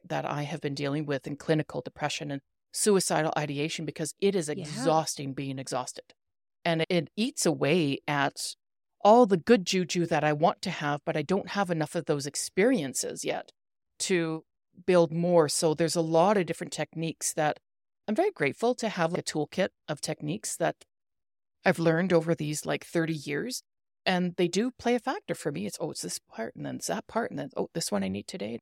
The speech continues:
Speaker 1: It's so
Speaker 2: Yeah.
Speaker 1: vast.
Speaker 2: And so how do you tackle, have you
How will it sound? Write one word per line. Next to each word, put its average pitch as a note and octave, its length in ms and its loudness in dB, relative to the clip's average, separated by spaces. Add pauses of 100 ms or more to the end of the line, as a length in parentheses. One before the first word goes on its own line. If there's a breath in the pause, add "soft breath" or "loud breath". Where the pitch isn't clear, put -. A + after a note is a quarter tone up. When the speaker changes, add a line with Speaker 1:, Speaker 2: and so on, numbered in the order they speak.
(120)
Speaker 1:
It's G3 200 0
so A#3+ 320 6
Speaker 2:
Yeah. - 20 0
Speaker 1:
vast. C3+ 520 -8 (380)
Speaker 2:
And C4+ 200 2
so C#4+ 240 2
how C#4 220 -2
do F#4 80 -8
you F4+ 280 -2
tackle, A#3 840 -4 (320)
have G#3 220 -6
you G#3+ 400 -4